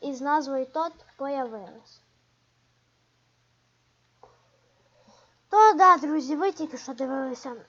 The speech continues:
як зробити кнопку в Сенді в Please Donate. І отак от робіть кнопочки собі по кругу, або тільки одну, або пару.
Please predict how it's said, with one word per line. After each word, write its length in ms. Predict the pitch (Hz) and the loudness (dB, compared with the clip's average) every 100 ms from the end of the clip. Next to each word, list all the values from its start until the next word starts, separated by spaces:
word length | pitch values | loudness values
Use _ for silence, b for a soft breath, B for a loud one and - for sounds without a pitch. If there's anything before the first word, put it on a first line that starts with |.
| _ | _
як 440 | 269 302 285 240 - - | -4 -2 -2 -4 -16 -14
зробити 580 | 247 254 247 254 247 247 | -8 -6 -4 -6 -6 -10
кнопку 640 | - 254 277 262 - 233 | -12 -6 -6 -6 -10 -12
в 60 | - | -12
Сенді 420 | - 262 262 233 | -8 -8 -8 -10
в 180 | 233 - | -14 -10
Please 240 | 247 226 | -8 -8
Donate. 560 | 214 226 285 440 494 480 | -10 -8 -4 -2 -2 -4
І 240 | 415 453 453 | 2 2 4
отак 240 | 440 403 | 4 2
от 160 | 339 277 | -2 -4
робіть 540 | 277 254 359 392 - | -10 -6 -6 -6 -10
кнопочки 640 | - 285 339 339 294 - 269 | -14 -6 -4 -6 -14 -16 -14
собі 280 | 269 247 | -10 -8
по 200 | 247 247 | -8 -10
кругу, 540 | 247 285 330 381 320 277 | -10 -10 -8 -8 -10 -6
або 300 | - 330 453 | -4 0 -2
тільки 420 | 453 311 277 - | -2 -8 -8 -12
одну, 480 | 233 220 220 226 247 _ _ _ _ _ | -14 -14 -16 -16 -16 _ _ _ _ _
або 220 | - 240 220 | -16 -16 -16
пару. 340 | - 240 233 | -8 -8 -8